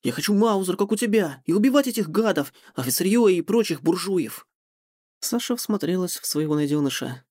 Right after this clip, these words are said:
Лицо и руки его покрывали волдыри, но доктор сказал, ожоги неглубокие, до свадьбы заживет. Веки были припухлыми, и Саша не могла понять, это реакция на обработку ран или свежие следы от слез. Она завалила его учебниками, чтобы он не сидел, глядя в пустоту.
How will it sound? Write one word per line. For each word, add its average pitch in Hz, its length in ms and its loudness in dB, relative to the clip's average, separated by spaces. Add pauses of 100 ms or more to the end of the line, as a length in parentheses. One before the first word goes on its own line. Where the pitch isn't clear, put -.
(120)
Лицо 196 320 -2
и 208 40 2
руки 202 280 -2
его 170 100 2
покрывали 165 520 -2
волдыри, 156 520 0
но 170 160 -4
доктор 202 380 -4
сказал, 170 360 -2
ожоги 165 260 0
неглубокие, 131 720 -2 (100)
до 202 100 0
свадьбы 160 320 -4
заживет. 160 500 -2 (440)
Веки 156 320 0
были 151 200 -2
припухлыми, 147 840 -2
и 160 40 -8
Саша 180 300 -6
не 185 60 -2
могла 185 220 -2
понять, 175 580 -4
это 139 200 -6
реакция 156 380 -2
на 151 80 -2
обработку 147 520 -2
ран 165 220 -2
или 151 240 -2
свежие 175 460 -4
следы 175 320 -2
от 170 120 -2
слез. - 520 -4 (580)
Она 139 360 0
завалила 143 420 0
его 151 160 0
учебниками, 151 560 0
чтобы 139 260 -2
он 139 80 0
не 143 80 -2
сидел, 175 320 -2
глядя 143 260 -2
в 131 60 -14
пустоту. 139 540 -2